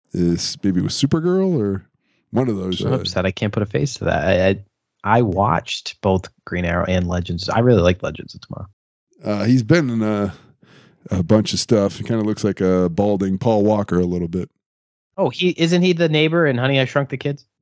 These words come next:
Speaker 1: No, that's Matt Frewer you're thinking of. <laughs>
Speaker 2: Uh, how amazing is it that you literally knew without skipping a beat exactly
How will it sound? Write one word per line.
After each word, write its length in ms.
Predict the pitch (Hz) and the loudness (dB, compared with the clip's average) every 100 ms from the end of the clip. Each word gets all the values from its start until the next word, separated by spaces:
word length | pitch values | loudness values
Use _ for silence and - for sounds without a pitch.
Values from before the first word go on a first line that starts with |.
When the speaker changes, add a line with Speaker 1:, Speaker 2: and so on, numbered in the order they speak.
| _ - | _ -4
Speaker 1:
No, 160 | 101 101 | 0 0
that's 240 | 120 123 | 0 0
Matt 200 | 127 113 | -2 -2
Frewer 360 | - 120 101 98 | 0 2 2 2
you're 100 | 95 | 0
thinking 360 | 101 - 92 | -2 -2 -2
of. 120 | 92 - - - _ | -4 -6 -20 -20 _
<laughs> 600 | - - - - - - - _ - - | -14 -12 -12 -10 0 0 -2 _ -14 0
Speaker 2:
Uh, 220 | 143 120 | 2 4
how 140 | 117 156 | 2 2
amazing 380 | 156 156 151 143 | 2 0 0 -2
is 160 | 127 | -2
it 180 | 127 - _ _ | -4 -8 _ _
that 140 | 143 127 | -4 -2
you 240 | 131 123 | 0 0
literally 380 | 131 135 135 131 | 2 2 2 2
knew 180 | 131 123 | 0 0
without 240 | 117 110 | 0 -2
skipping 340 | - 135 131 120 | -4 -4 0 0
a 40 | |
beat 240 | 123 131 - | 2 2 0
exactly 760 | - 175 139 233 143 135 120 | -2 0 0 0 0 0 -2